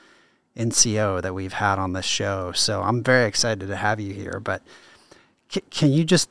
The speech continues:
tell us a little bit of your backstory, your origins, how you came into the Chaplain Corps, and, and, uh, just we'll, we'll delve into your experiences as well.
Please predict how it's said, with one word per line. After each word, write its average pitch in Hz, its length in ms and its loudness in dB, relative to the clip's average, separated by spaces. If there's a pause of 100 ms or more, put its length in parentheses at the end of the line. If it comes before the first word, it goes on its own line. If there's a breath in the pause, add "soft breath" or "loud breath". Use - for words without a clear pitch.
(140)
tell 143 260 4
us 139 180 6
a 120 60 0
little 123 380 2
bit 135 200 6
of 120 160 4
your 123 640 4
backstory, 123 880 2
your 123 160 -4
origins, 123 600 4
how - 140 0
you 123 140 0
came 120 280 2
into 117 580 2
the 110 100 -2
Chaplain 110 400 0
Corps, 117 380 0
and, 104 220 -2
and, 101 340 -2
uh, 98 280 -4
just - 500 -2
we'll, 110 200 -12
we'll 107 180 -20
delve 104 280 0
into 107 140 0
your 98 200 0
experiences 92 720 -4
as 90 160 -4
well. 90 420 -6